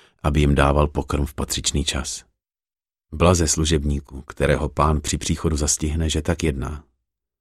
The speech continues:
Amen, říkám vám, že ho ustanoví nade vším svým majetkem.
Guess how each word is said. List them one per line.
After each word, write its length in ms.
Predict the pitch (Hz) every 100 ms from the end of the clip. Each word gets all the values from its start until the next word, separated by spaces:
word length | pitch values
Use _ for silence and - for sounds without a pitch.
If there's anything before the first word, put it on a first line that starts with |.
| _ _ _ _ _
Amen, 320 | 82 80 65
říkám 340 | 65 69 71
vám, 340 | 71 69 69 71 _ _ _ _ _ _ _
že 100 | 73
ho 100 | 71
ustanoví 560 | - - - 92 90 92
nade 240 | 76 78
vším 480 | 85 - 82 87 87 87
svým 300 | - 78 82
majetkem. 600 | 76 67 - - 62